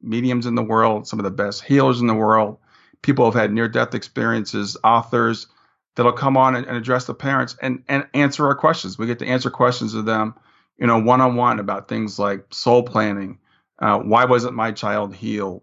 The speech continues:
You know, um, what's the afterlife like? What are our kids doing over there all day? Um, can they still see me? Um, a-, most of the mediums will tell us, "You can s-, talk to your children yourselves." So they'll tell, they'll give us techniques to do that.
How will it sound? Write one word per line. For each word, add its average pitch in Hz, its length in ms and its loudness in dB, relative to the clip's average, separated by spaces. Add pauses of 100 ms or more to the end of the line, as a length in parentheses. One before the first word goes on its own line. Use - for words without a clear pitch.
You 110 120 -6
know, 101 380 0
um, 101 460 2 (460)
what's 127 220 0
the 135 100 4
afterlife 127 500 2
like? 117 340 -2
What 113 120 -4
are 127 120 0
our 123 100 2
kids 120 340 -8
doing 120 520 -4
over 107 200 -2
there 98 220 0
all 98 160 -2
day? 98 340 -4 (440)
Um, 107 360 2
can 110 200 2
they 120 100 4
still 120 300 2
see 135 300 2
me? 110 260 -2 (480)
Um, 104 500 2
a-, 107 260 -2
most 123 400 2
of 147 60 -4
the 131 60 0
mediums 123 420 -2
will 107 80 -6
tell 120 240 0
us, 117 340 0 (460)
"You 131 200 2
can 147 180 0
s-, - 280 -14
talk 143 280 0
to 143 80 -6
your 131 100 2
children 131 380 0
yourselves." 113 680 0
So - 220 0
they'll 120 200 0
tell, 127 260 2
they'll 117 120 -4
give 117 140 0
us 113 100 -6
techniques 117 420 -4
to 110 60 -8
do 127 180 2
that. 95 280 -4